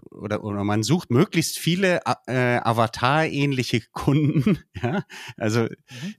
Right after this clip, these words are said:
Speaker 1: die, die meine, mein, meinen jetzigen Kunden, die offensichtlich ja irgendwie auch mit mir zufrieden sein müssen, oder sonst hätte ich sie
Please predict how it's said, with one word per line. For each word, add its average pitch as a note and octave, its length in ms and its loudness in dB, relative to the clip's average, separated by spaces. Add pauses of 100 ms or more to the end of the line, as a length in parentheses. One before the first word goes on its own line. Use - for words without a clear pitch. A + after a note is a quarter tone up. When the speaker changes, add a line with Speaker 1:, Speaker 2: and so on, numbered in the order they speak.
Speaker 1:
die, B2+ 160 0
die B2 140 2
meine, A2+ 320 2
mein, G#2+ 300 -2
meinen G#2 200 -2
jetzigen D3 400 2
Kunden, D3 380 -2
die B2+ 160 -2 (180)
offensichtlich B2 520 0
ja G#2+ 100 2
irgendwie G#2+ 680 -2 (120)
auch G2 140 -6
mit G#2 160 -2
mir F#2+ 120 0
zufrieden B3+ 340 0
sein D3+ 200 4
müssen, C#3+ 240 -2
oder B2 80 -2
sonst A2 220 -2
hätte A2+ 140 -2
ich - 80 -8
sie G#2 160 -6